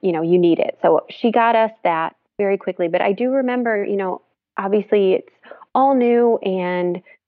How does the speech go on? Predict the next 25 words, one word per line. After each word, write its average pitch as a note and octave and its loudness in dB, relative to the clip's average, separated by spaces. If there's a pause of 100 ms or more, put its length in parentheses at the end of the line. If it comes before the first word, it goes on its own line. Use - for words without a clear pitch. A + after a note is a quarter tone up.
(680)
I, F#3 0 (100)
uncomfortable A3 0 (260)
and, F3 -6 (140)
you G#3 0
know, F#3+ 2
I, F3+ 2
I G3 0
didn't G#3+ 2
understand F#3+ -2
it. F3+ -2 (1000)
And F3 -2 (260)
she - -6
said, E3+ 2 (540)
"If F#3+ 0 (300)
there's G#3+ 2
a G3 4
video C4 4 (140)
to G3+ 0 (320)
how B3 2
to A#3+ 0
put G3+ 0
it E3 2
on, F3 -2 (140)
how G3+ 0
to, F3+ -6